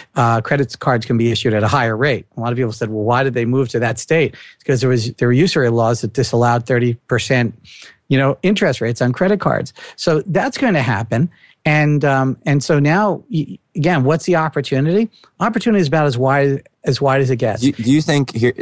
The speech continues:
Speaker 2: Brian, I know you like to comment about the Silicon Valley perspective and how sometimes they're drinking the Kool-Aid. Um, w-, if you look on AngelList, which is the marketplace essentially for startups, and you look under Bitcoin and you look under Signal, which is the indication of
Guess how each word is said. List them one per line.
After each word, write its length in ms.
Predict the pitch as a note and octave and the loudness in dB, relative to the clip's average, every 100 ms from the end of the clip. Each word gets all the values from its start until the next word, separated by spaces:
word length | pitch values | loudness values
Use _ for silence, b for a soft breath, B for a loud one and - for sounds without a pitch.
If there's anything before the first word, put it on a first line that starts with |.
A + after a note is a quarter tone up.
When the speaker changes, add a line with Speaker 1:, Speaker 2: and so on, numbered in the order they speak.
| G2 | -4
Speaker 2:
Brian, 380 | F2+ G#2+ G#2 G2 | 0 0 2 0
I 40 | F#2+ | 0
know 100 | G2 | 2
you 160 | F#2 | 2
like 160 | F#2 F#2 | 0 -2
to 80 | - | -4
comment 260 | G#2 F#2 | 0 2
about 200 | F2+ F2 | 2 0
the 40 | - | -2
Silicon 380 | - F#2 F2+ | -2 0 2
Valley 240 | E2+ E2+ E2 | 2 2 0
perspective 580 | F2 - F2 F2 E2+ E2+ | -6 -2 -2 2 2 2
and 140 | E2 | 2
how 140 | F2 | 0
sometimes 500 | E2 - F2+ F#2+ E2 | -2 -2 0 2 0
they're 160 | E2 E2 B B B B - | 0 -2 B B B B -2
drinking 260 | C#3 A#2+ | 0 2
the 60 | F#2+ | 0
Kool-Aid. 600 | - B2 G#2+ G2+ F#2 - | 2 2 4 2 -2 0
Um, 520 | G2+ G2 F#2 F#2 F#2+ | 2 2 2 -2 -6
w-, 220 | - A2 A2+ | -4 -4 -2
if 180 | G#2 G#2 | -4 0
you 80 | A#2+ | 0
look 120 | C#3+ | 2
on 120 | B2 | 0
AngelList, 640 | F2 G#2 G2 F2+ F2 E2 F2+ | 0 0 2 2 2 0 -2
which 160 | E2+ | 0
is 140 | F2+ D#2+ | 0 2
the 60 | |
marketplace 640 | E2+ F2 F2 - F2 E2 | 2 2 -2 -2 0 0
essentially 560 | - - F2 - E2+ E2 | 0 0 0 0 2 2
for 560 | - - E2+ E2 D#2+ D2+ B B | 0 0 2 2 0 -4 B B
startups, 640 | - - A2 F#2+ E2 D#2+ | -6 0 0 0 -2 -4
and 80 | G2+ | 0
you 80 | G2+ | 2
look 160 | A2 A2 | 2 2
under 300 | G2 F2 E2+ | 2 2 0
Bitcoin 580 | _ F#2 - F#2 E2+ | _ -2 -2 0 0
and 100 | E2 | 2
you 120 | E2+ F#2 | 2 2
look 160 | F2+ | 2
under 200 | F2+ E2+ | 2 2
Signal, 520 | D#2+ - D3 F#2 D#2+ | 0 0 0 0 0
which 180 | D#2+ E2+ | 0 0
is 80 | E2+ | 0
the 100 | F#2 | 2
indication 460 | F2+ E2 F2 E2 E2+ | 2 2 0 2 2
of 240 | E2 - | 0 -2